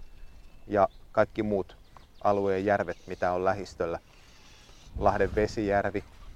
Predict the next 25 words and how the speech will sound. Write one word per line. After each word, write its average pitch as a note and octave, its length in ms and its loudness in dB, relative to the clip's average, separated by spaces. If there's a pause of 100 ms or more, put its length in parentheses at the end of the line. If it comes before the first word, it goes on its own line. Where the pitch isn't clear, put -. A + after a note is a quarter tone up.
(1080)
Mökkijärvi G#2 640 2
Kymenlaaksossa, G2+ 920 0
se - 140 -2
on G2 120 -2
tietysti G#2 280 -6
yksi - 160 -12
sellainen, F#2+ 300 -2
mitä F2+ 240 0 (640)
tulee F#2 360 0 (260)
piiskattua G2+ 640 -4
jonkun F#2 400 -2
verran F2+ 300 -4 (1080)
ja G2 120 6
opeteltua. F#2+ 720 2 (1600)
Se - 160 -12
on F#2 80 -6
haastava F#2 500 2
järvi F2+ 260 -2
kalastaa, F2+ 580 2
syvä G2+ 360 0
ja F#2 140 2 (600)
kirkas G#2+ 400 -2
ja F#2 60 -8
karu G2+ 300 2
järvi. F2+ 400 -2